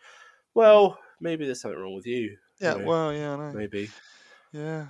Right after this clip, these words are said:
Speaker 2: I d-, I
Speaker 1: I don't
Speaker 2: don't
Speaker 1: wanna
Speaker 2: know.
Speaker 1: diagnose without actually speaking
Speaker 2: No,
Speaker 1: to
Speaker 2: no,
Speaker 1: you
Speaker 2: no,
Speaker 1: personally,
Speaker 2: no.
Speaker 1: but,
Speaker 2: No,
Speaker 1: you
Speaker 2: that's
Speaker 1: know.
Speaker 2: right. But you would wonder. I, I guess you might wonder,
Speaker 1: Wonder.
Speaker 2: but hey,
Speaker 1: Yeah.
Speaker 2: what the hell? But no.
Speaker 1: Well, <laughs>
Speaker 2: What the hell? Well, you know. But yeah, g-, great entertainment. You, you can't really,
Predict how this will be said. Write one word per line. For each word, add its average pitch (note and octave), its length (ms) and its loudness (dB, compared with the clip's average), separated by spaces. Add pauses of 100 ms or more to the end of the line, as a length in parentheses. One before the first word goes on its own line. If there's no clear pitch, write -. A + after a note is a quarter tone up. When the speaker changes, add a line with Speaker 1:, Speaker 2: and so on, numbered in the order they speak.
Speaker 2:
I C#3+ 100 -10
d-, C#3 80 -8
I B2+ 40 -4
Speaker 1:
I - 20 -4
don't B2 80 0
Speaker 2:
don't C#3 100 8
Speaker 1:
wanna C3 120 12
Speaker 2:
know. B2 40 -4
Speaker 1:
diagnose B2 640 12
without A2+ 360 4
actually - 340 0
speaking C3+ 260 -2
Speaker 2:
No, B2 160 6
Speaker 1:
to A#2 40 -8
Speaker 2:
no, B2 60 0
Speaker 1:
you A#2+ 60 4
Speaker 2:
no, A2+ 80 6
Speaker 1:
personally, G#2+ 560 8
Speaker 2:
no. A#2 120 -10
Speaker 1:
but, G#2 400 10
Speaker 2:
No, G#2+ 140 -6
Speaker 1:
you A2+ 60 0
Speaker 2:
that's A#2 140 2
Speaker 1:
know. G#2 140 4
Speaker 2:
right. G2 180 0 (180)
But G#2+ 260 0 (340)
you E3 140 0
would F#3+ 140 4
wonder. C#3 380 4
I, A#2 120 0
I C3+ 60 -4
guess - 440 -6
you B2+ 60 -12
might A2+ 160 -10
wonder, G2+ 280 -12
Speaker 1:
Wonder. A2 280 -12 (220)
Speaker 2:
but G2 40 -14
hey, F#2+ 120 -14 (100)
Speaker 1:
Yeah. A2 120 -16
Speaker 2:
what - 180 -14
the F#2+ 60 -12
hell? G#2 200 -12 (240)
But G#2 140 -6
no. A#2 180 -2 (160)
Speaker 1:
Well, G#2 180 -4 (160)
<laughs> A2 520 -8 (200)
Speaker 2:
What E3+ 100 -8
the G#2+ 60 -6
hell? A#2+ 180 -10
Well, D3 360 -8 (160)
you B2 60 -14
know. G2+ 100 -16 (960)
But B2 220 0
yeah, G#2+ 220 4 (120)
g-, D#2+ 60 -20 (180)
great D3 220 4
entertainment. G2 680 -8
You, B2+ 200 -8 (320)
you D#3 100 -6
can't D3+ 480 -2
really, A#2+ 560 -2